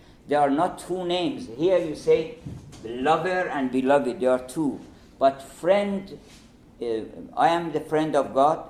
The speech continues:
and he is the friend of me. So they are equal. This is the quest-, question of equality. Friendship is the highest, uh, ascension of relationship between man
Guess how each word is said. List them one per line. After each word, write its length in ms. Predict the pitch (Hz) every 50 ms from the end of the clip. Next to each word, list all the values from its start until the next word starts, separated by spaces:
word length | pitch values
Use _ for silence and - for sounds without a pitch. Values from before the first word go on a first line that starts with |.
| - -
and 140 | 120 117 110
he 180 | 123 156 165 160
is 80 | -
the 80 | - 123
friend 300 | - 117 110 110 107 101
of 160 | 95 - 90
me. 180 | 85 80 80 - -
So 260 | - - - 123 127
they 100 | 123 123
are 140 | 120 113 110 -
equal. 400 | 160 151 151 - - 113 92 87
This 320 | 92 104 104 131 131 127
is 140 | - - 123
the 80 | 117 113
quest-, 380 | - - 117 120 120 120 -
question 300 | - 113 113 - - 127
of 80 | 113 107
equality. 580 | 107 101 - - 113 120 117 110 101 - - 82
Friendship 560 | - - 143 156 160 156 - - 160 151 - - - - - - - - -
is 160 | 117 120 -
the 100 | - -
highest, 720 | - - - - 151 170 170 175 165 - - - - - -
uh, 200 | 123 120 113 110 104 - - - - - -
ascension 880 | - 123 123 - - - 165 170 165 151 - - 151 131 113 104 92 - - - - - - -
of 180 | 107 117 107 113
relationship 800 | 123 120 127 123 - 147 131 - 127 117 110 - - 113 101 - - - - - - - - -
between 400 | 127 127 - 127 127 123 120 123
man 400 | 131 135 131 135 139 139 131